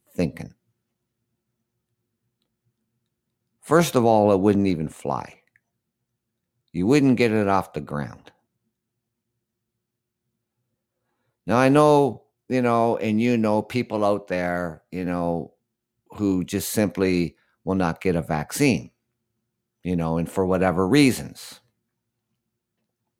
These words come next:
Just like the flu shots.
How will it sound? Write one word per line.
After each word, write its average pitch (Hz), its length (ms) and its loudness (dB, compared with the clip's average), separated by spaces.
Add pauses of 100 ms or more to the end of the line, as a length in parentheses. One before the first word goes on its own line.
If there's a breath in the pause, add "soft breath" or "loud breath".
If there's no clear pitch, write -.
(800 loud breath)
Just 113 220 2
like 113 200 2
the 107 80 -2
flu 151 320 2
shots. - 720 -6